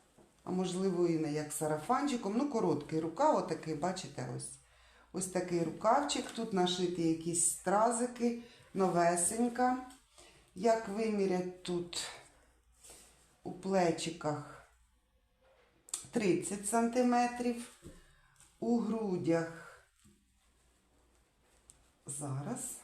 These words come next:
у грудях двадцять сім сантиметрів, у талії двадцять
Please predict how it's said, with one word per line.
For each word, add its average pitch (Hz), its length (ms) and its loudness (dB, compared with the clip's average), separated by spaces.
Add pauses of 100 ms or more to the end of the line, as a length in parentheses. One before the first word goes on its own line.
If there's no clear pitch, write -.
(1040)
у 226 140 -2
грудях 185 500 0
двадцять 175 540 0
сім 240 300 2
сантиметрів, 254 1120 0 (580)
у 233 140 0
талії 196 1200 2 (500)
двадцять 185 1200 0